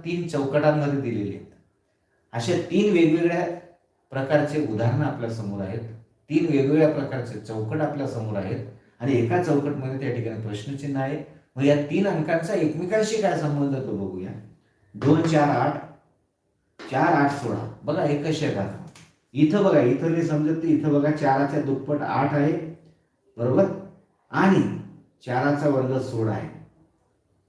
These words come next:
म्हणजे चार गुणिले दोन म्हणजे हा आठ आला बघा, आणि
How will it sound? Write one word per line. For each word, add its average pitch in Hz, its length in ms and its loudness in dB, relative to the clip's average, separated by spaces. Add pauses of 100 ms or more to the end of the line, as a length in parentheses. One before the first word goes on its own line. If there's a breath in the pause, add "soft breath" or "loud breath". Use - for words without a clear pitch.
(480)
म्हणजे 135 340 4
चार 160 520 4
गुणिले 160 460 4
दोन 143 300 2 (560)
म्हणजे 120 200 -4
हा 123 160 -2 (200)
आठ 117 260 -2
आला 104 240 -2
बघा, 95 280 -6 (760)
आणि 131 240 2